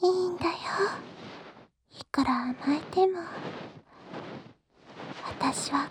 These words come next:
こうしてるのが一番幸せだから。マスターが甘えてくれると、私の心もお風呂上がりみたいに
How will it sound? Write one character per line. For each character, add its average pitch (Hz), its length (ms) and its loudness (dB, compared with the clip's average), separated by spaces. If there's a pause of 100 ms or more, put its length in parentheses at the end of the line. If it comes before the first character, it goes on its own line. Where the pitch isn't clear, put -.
こ 294 220 0
う 294 40 0
し - 140 -6
て 302 160 2
る 320 100 2
の 339 200 -2
が - 320 -6 (680)
一 - 180 -2
番 330 280 0
幸 359 520 8
せ 381 200 4
だ 403 160 -4
か - 180 -2
ら。 - 80 -2 (2500)
マ 320 140 2
ス - 240 -2
タ 294 80 6
ー 285 160 4
が 277 140 2
甘 269 160 8 (220)
え 294 60 -2
て - 200 0
く - 180 0
れ 311 140 4
る 320 120 0
と、 330 260 2 (1120)
私 320 500 2
の 339 180 8
心 349 580 6
も 359 240 6 (400)
お 294 140 4
風 320 220 6
呂 330 220 8
上 370 40 8
が 381 180 10
り 359 140 2
み 302 160 -6 (120)
た 294 140 0
い 285 60 0
に 285 220 -2